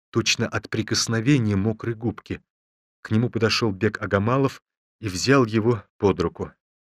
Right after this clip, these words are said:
«Ромашов, садитесь со мной», — предложил он хорошо, и когда они уже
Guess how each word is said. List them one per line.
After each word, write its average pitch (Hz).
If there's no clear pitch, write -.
«Ромашов, 120
садитесь 127
со 127
мной», — 113
предложил 107
он 101
хорошо, 113
и 101
когда 113
они 120
уже 110